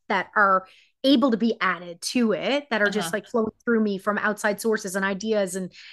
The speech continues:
Speaker 1: it's just all very kismet and meant to be. So that'll be available to those who maybe, um, the time resources of closing a salon for two days is too much, or maybe financially it's, it's,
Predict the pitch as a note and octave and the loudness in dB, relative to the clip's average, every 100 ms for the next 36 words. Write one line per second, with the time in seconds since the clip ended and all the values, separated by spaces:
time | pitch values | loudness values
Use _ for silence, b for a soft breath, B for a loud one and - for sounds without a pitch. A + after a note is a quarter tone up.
0 | B A3 C4 A#3 B3 A#3+ A3+ G#3 - A3+ | B 0 0 4 6 6 6 0 0 2
1 | A#3 A#3 - A#3 A3+ G#3 G#3+ G#3 G#3+ G3+ | 2 2 -2 0 0 2 0 -2 -6 -6
2 | F#3 E3 - G#3 G3 F3+ B - B3+ C4 | -6 -6 -2 2 2 0 B 0 4 6
3 | C4 C4+ A3 A3+ A#3 G#3 G#3 F#3+ A3+ F#3+ | 6 4 4 2 2 0 -4 -6 -8 -2
4 | G3+ F#3+ F#3 - G3+ G3+ F#3+ G3+ G3 - | 0 0 -2 -4 -2 -2 -2 0 -2 0
5 | F#3+ F#3+ F#3+ F3+ b b - G3 - G3+ | 0 0 0 -6 b b -6 -4 0 2
6 | G#3 G#3 A3 A3 A3 A3 A#3+ A#3+ - A3 | 2 0 0 0 -2 -2 -6 -4 0 0
7 | A#3+ A#3 A#3 B3 B3 C4 C4 C4+ C4+ D4 | 0 -2 -2 -2 -2 -2 -4 -4 -2 -4
8 | C#4+ C4+ - C#4+ D4+ F#4 - _ b _ | -6 -8 -2 0 0 -4 -12 _ b _
9 | A#3+ B3+ B3 A#3+ A#3 B3+ B3+ C4 - C4 | 4 6 8 8 6 2 0 -2 2 2
10 | C#4 D#4 D4+ A#3+ A3 F#3+ F#3 - G#3 G3+ | 2 0 -2 -4 -4 -4 -6 -6 -6 -6
11 | - | -12